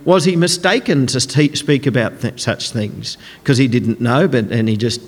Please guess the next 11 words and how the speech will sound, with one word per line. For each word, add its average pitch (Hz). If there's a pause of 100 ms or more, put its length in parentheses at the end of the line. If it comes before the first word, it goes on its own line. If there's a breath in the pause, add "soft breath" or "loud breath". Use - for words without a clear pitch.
(200)
thought 143
that 131
way? 147 (240)
No, 123
I 117
don't 160
think 156
that's 123
what 123
it's 117
about. 101